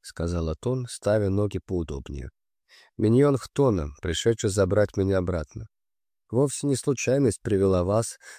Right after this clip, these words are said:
в дремучие леса Идилии, планеты Хтона, чтобы найти меня и провести через открытие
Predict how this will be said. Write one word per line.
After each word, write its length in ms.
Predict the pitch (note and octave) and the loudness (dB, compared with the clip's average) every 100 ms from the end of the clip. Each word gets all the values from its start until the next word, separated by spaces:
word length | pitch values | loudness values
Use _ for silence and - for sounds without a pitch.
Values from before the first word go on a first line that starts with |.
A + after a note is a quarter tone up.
| _ | _
в 60 | - | 0
дремучие 520 | G2 F#2+ F#2+ - F#2 | 2 2 0 -2 -2
леса 280 | F2 - F2 | -2 -2 -2
Идилии, 640 | - G2+ G#2 E2 A#1+ A#1+ - - - | -2 -6 -2 -2 -4 -8 -14 -20 -12
планеты 460 | - F#2+ F#2 D#2+ E2 | -2 0 0 -2 -6
Хтона, 500 | - - E2+ A#1 - _ _ _ - - | -8 -6 -6 -6 -12 _ _ _ -20 -12
чтобы 300 | - F#2 G2 | -2 2 4
найти 400 | G2 F2 - D#3 | 4 2 -2 2
меня 320 | B2 F#2+ E2 | 2 2 0
и 240 | - E3+ | 0 0
провести 560 | D#3+ B2+ A2 G#2+ - C3+ | 0 0 2 0 -2 -6
через 300 | - A#2 A2 | -2 0 2
открытие 680 | A#2 - B2+ C#3+ - A#2+ | 0 0 0 0 0 -2